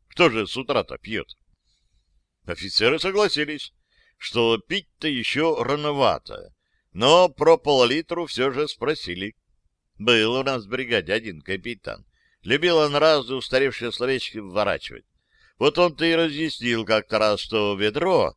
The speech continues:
как мера объёма жидкости, это не десять литров, а двенадцать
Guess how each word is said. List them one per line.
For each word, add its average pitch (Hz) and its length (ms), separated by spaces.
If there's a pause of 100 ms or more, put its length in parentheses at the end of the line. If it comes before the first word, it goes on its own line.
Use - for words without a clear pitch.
(280)
как 92 220
мера 107 280
объёма 107 440
жидкости, - 680 (360)
это 143 460
не 143 200
десять 127 540
литров, 131 500 (580)
а 107 200
двенадцать 120 960